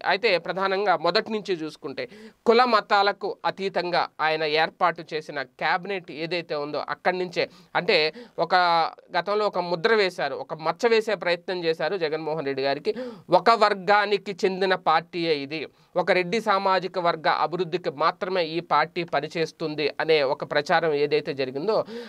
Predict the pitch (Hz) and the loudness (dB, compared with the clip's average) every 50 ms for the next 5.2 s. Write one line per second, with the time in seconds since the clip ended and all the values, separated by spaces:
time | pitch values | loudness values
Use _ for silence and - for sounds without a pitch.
0 | - - 156 175 190 185 202 180 180 180 - 220 214 214 220 202 175 170 - 220 | -2 2 2 2 2 4 2 2 2 4 4 2 2 2 2 -2 -4 -2 0 2
1 | 247 254 247 - 247 202 220 180 143 - _ - - - _ _ - 247 247 247 | 2 2 2 2 2 4 4 4 2 0 _ -16 -20 -20 _ _ -4 -2 0 0
2 | 247 247 220 208 170 - 214 190 190 202 240 190 - _ - 190 190 196 196 175 | 2 4 4 4 4 4 2 4 4 4 2 0 0 _ 0 2 4 4 4 4
3 | 160 165 170 160 156 156 139 131 135 104 165 175 175 - 226 226 220 208 214 220 | 4 2 -2 -2 -2 -4 -2 -4 -4 -2 -2 -2 2 2 4 4 4 2 2 2
4 | 208 - - 143 165 170 180 175 170 165 _ - 196 180 185 214 196 185 214 220 | 0 0 2 2 0 2 2 0 -2 -4 _ -2 0 0 2 0 0 0 -2 -2
5 | 202 - - | -2 -2 -4